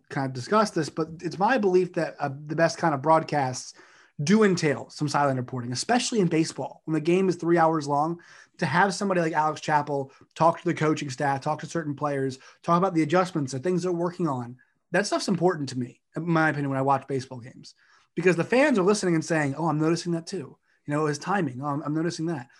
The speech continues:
Oh, his changeup, I'm noticing that." So losing somebody like that,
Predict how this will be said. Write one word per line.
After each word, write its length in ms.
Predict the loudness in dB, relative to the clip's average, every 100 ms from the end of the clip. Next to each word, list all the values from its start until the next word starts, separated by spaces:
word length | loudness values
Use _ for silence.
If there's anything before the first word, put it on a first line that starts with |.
| -8
Oh, 120 | -2 -2
his 120 | -2
changeup, 340 | -2 0 -2
I'm 100 | -4
noticing 400 | -4 -6 -6 -8
that." 200 | -8 -10 -16 _ _ _ _ _
So 160 | -2 2
losing 480 | 4 4 4 4 0
somebody 320 | 0 2 4
like 260 | 2 2 -2
that, 300 | -4 -6